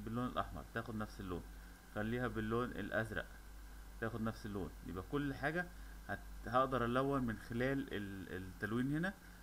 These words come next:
يبدأ يلون في الجزء اللي هنا. طيب انا علمت على الروف، فبيبدأ يقول لي خلي بالك ان ده مربوط بعنصر معين وهكذا، فتقدر تشوف كل الخصائص اللي انت عايزها بدقة، دقة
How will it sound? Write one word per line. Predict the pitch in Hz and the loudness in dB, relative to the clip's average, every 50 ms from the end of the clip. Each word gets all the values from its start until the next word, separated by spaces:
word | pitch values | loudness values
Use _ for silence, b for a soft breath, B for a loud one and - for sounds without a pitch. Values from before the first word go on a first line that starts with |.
| B - | B -4
يبدأ | - 127 117 120 117 113 | -2 0 2 4 4 4
يلون | 107 110 113 113 113 113 110 107 90 - - - - | 4 4 4 4 4 2 2 0 -2 -4 -8 -8 -8
في | |
الجزء | 110 95 110 113 95 98 | -6 -4 -2 -2 -2 -2
اللي | 98 92 87 87 | -4 -4 -4 -4
هنا. | 76 73 60 - B B B B B B B B - | -4 -6 -6 -8 B B B B B B B B 0
طيب | 117 110 98 107 | 0 2 4 4
انا | 123 135 143 156 | 4 6 6 4
علمت | 165 156 165 | 4 4 2
على | 139 | 4
الروف، | 135 156 185 180 - - 131 | 4 4 2 2 2 4 4
فبيبدأ | 117 110 131 135 127 127 | 4 4 4 4 4 4
يقول | 123 127 135 | 4 4 2
لي | 127 | 2
خلي | - 139 127 127 120 | 2 4 4 4 4
بالك | 127 127 131 127 - | 6 4 4 4 2
ان | 113 107 107 | 2 2 4
ده | 110 120 127 123 B B B B B B B B - 107 | 4 2 2 0 B B B B B B B B -4 0
مربوط | 104 107 107 107 117 127 117 107 104 | 2 2 2 4 4 2 2 2 2
بعنصر | 110 110 101 95 110 117 113 - 113 | 2 2 4 4 2 0 0 -2 -4
معين | 98 98 90 90 87 87 85 85 - - - - - - | -4 0 0 0 0 0 -2 -4 -6 -10 -10 -8 -6 -4
وهكذا، | - 101 101 - 104 90 85 85 - B B B B B B B B - - - | -4 -4 -2 -2 -2 -2 -2 -4 -8 B B B B B B B B -12 -8 -6
فتقدر | 95 95 - 131 123 127 123 | -4 -2 0 2 2 2 2
تشوف | 123 - - 139 123 - - | 0 -2 -4 -4 -4 -4 -2
كل | 139 131 123 123 | 0 0 2 2
الخصائص | 120 113 - - 101 107 120 120 117 113 - - | 0 -2 -4 -6 -4 -2 0 0 0 -2 -4 -6
اللي | - 90 104 107 | -4 -2 0 0
انت | 113 110 101 | 0 2 2
عايزها | 95 95 104 113 117 135 143 165 - - - - - - - - - - - - - - - - - - - - - - - - - - - - - - - - - - - - - - 101 | 2 4 2 2 2 0 -2 -2 -4 -8 -12 -14 -14 -14 -12 -10 -10 -10 -10 -10 -12 -12 -14 -14 -12 -12 -12 -14 -14 -14 -14 -12 -12 -12 -12 -12 -12 -12 -12 -12 -10 -10 -10 -10 -8 -8 -6
بدقة، | 104 104 101 104 123 135 135 - 113 | -2 0 2 2 2 2 2 2 0
دقة | 107 120 - - | 0 0 -2 -4